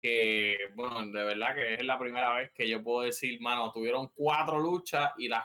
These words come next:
cuatro luchas son disfrutables, son muy buenas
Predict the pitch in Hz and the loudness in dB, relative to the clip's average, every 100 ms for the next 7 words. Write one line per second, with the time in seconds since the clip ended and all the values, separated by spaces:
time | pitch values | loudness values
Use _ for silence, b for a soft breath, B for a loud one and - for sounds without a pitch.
0 | - - 143 151 156 156 156 175 175 147 | -4 -4 2 2 4 2 2 0 0 0
1 | 143 - _ _ - - 127 151 147 151 | 0 -2 _ _ -8 -4 -2 0 -2 -2
2 | 151 151 175 180 170 156 143 - 135 151 | -2 2 4 4 4 0 -2 0 0 2
3 | 151 147 143 156 180 175 160 | 0 -2 0 2 2 2 0